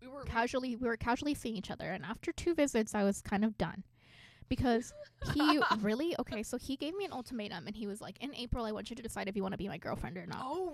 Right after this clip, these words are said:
Speaker 1: right. I forgot about
Speaker 2: The
Speaker 1: this.
Speaker 2: ultimatum. And so I was like, in the end, like, I just knew I was gonna choose myself. Like, I wasn't gonna choose you.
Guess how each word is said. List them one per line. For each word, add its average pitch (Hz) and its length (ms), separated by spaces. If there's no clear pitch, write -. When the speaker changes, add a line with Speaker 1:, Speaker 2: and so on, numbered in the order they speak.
Speaker 1:
right. 330 420
I - 80
forgot 269 300
about 208 180
Speaker 2:
The 220 100
Speaker 1:
this. - 60
Speaker 2:
ultimatum. 254 720
And 269 100
so 277 80
I 262 40
was 262 120
like, 208 280
in 247 120
the 381 120
end, 220 220
like, 214 240
I 208 140
just 269 160
knew 240 140
I 240 40
was 220 100
gonna 185 120
choose - 240
myself. - 380
Like, 226 120
I 202 60
wasn't 247 260
gonna 285 140
choose 330 240
you. 247 400